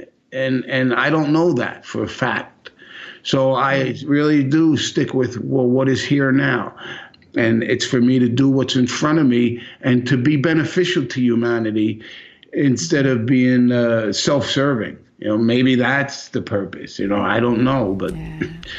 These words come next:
Speaker 2: That seems like it's pretty close to it. Uh, the more I think about it and I talk to people about it, I see this, um, seems like this idea of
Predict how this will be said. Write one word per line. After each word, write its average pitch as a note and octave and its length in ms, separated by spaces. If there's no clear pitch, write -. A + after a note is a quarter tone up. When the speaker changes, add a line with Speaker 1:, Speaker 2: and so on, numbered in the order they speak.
Speaker 2:
That F3+ 160
seems F3 540
like D3+ 140
it's - 80
pretty F3 200
close F#3+ 340
to G#3 80
it. G3 240
Uh, A3 220
the G3+ 140
more A#3 420
I F3 420
think C4 320
about D#3 400
it D#3 40
and D#3+ 100
I D#3 60
talk A#3 360
to F#3+ 100
people E3+ 260
about D3+ 300
it, D3+ 220
I F#3+ 100
see G3+ 320
this, E3 460
um, D3+ 340
seems G#3+ 220
like G3+ 180
this F#3+ 160
idea F3 480
of E3+ 480